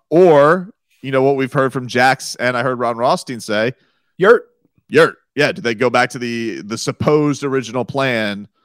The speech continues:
Speaker 1: of, of the preseason and start Omer Yurtseven?
Speaker 2: The pr-, the, the, the problem is here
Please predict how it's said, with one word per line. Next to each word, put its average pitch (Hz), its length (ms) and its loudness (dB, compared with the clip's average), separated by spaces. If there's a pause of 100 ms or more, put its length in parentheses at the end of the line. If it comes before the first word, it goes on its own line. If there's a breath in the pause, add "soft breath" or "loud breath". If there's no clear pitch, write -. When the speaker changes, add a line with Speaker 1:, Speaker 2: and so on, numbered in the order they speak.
(500)
Speaker 1:
of, 104 760 0 (100)
of 101 360 -4
the 101 80 -8
preseason 101 800 -10
and 101 160 -12
start 107 260 -4 (180)
Omer 110 240 -2
Yurtseven? 110 520 -6 (800 soft breath)
Speaker 2:
The 175 100 -4
pr-, 220 200 -6
the, 175 160 -2
the, 160 240 -8 (140)
the 151 160 -8
problem 208 420 -4
is 156 160 -8
here 139 380 -10